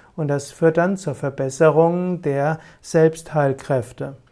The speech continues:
Vielleicht der bekannteste, äh, Arzt oder best-, eigentlich der bekannteste, der die Hydrotherapie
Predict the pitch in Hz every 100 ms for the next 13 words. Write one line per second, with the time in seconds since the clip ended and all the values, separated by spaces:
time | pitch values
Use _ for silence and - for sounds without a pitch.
0 | _ _ _ - 143 135 - 147 131 135
1 | - 156 165 175 175 165 - - 160 156
2 | 156 - _ _ - 160 156 156 156 156
3 | 180 180 - 151 139 131 - 160 - 156
4 | 151 131 139 131 - 147 160 160 143 -
5 | - 139 143 - - _ _ 143 131 131
6 | 131 131 120 170 - 165 160 156 143 143
7 | - 156 151 147 139